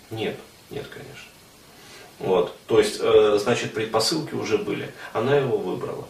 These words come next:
Она создала себе, э, жизненную ситуацию. То есть ошибка повлекла за собой лавину негативных последствий.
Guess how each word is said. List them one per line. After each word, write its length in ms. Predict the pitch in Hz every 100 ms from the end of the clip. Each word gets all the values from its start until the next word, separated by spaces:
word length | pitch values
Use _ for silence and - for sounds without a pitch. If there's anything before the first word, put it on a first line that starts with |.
| - - - - - - - - - - - - - - -
Она 240 | 147 190
создала 480 | 190 123 123 123 165
себе, 520 | - 113 143 147 -
э, 340 | 110 104 101 101
жизненную 420 | 131 131 120 110
ситуацию. 640 | - - 101 - - - - - - -
То 100 | -
есть 200 | - -
ошибка 600 | - - 226 - - - -
повлекла 460 | 110 113 113 -
за 100 | 208
собой 540 | - - 104 151 160 - - -
лавину 580 | 104 117 127 131 101 - - - - - - _ _ _ _ -
негативных 580 | 110 107 - 139 120 -
последствий. 640 | 110 - 107 - - -